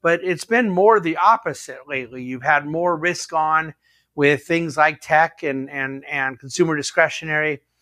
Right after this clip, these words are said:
and, uh, the defensives have lagged a little bit more. Today, you had a weird day where utilities were up over one percent, energy was up over one percent, consumer staples were up about,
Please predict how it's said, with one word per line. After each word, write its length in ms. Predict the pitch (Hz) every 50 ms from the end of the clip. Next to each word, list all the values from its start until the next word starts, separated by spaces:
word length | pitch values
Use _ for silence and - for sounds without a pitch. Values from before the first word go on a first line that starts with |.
| _ _ _ _ _ _
and, 560 | - 156 147 143 139 139 135 139 139 139 131 - -
uh, 440 | 147 143 135 131 131 131 131 139 143 131
the 160 | 131 135 139
defensives 840 | 127 127 131 - - 160 160 160 139 - - 151 143 139 139 135 - -
have 400 | 156 143 143 139 139 127 123 156 147 151
lagged 540 | 139 143 151 156 160 175 170 156 143 127
a 220 | 151 143 139 147 139
little 160 | 135 135 131
bit 180 | 127 131 127 135
more. 360 | 135 131 135 139 135 - _ _ _ _ _ _ _ _
Today, 580 | - - 147 139 156 160 165 180 185 196 180 151
you 200 | 170 165 156 143
had 320 | 151 156 151 151 151 143
a 100 | 135 135
weird 420 | 135 139 151 165 180 185 190 170
day 240 | 156 180 190 202 180
where 140 | 143 135 127
utilities 720 | 123 131 120 - - 190 196 202 196 175 170 156 135 127
were 100 | 143 143
up 120 | 143 143 -
over 220 | 143 135 123 127 120
one 400 | 120 139 151 160 175 180 185 170
percent, 580 | - 165 147 - - 170 165 170 170 170 - - 156
energy 400 | 156 160 180 185 180 156 165 175
was 200 | 175 170 156 165
up 200 | 170 165 165 180
over 220 | 165 135 131 127
one 320 | 131 135 156 165 175 170 160
percent, 500 | - 165 147 - - 170 165 170 165 - _ _ _ _ _ _ _
consumer 360 | - 131 - 156 147 139 135
staples 480 | - - - 185 190 180 - 180 160 147
were 120 | 160 165
up 180 | 165 165 165 -
about, 440 | 156 135 143 139 139 139 139 135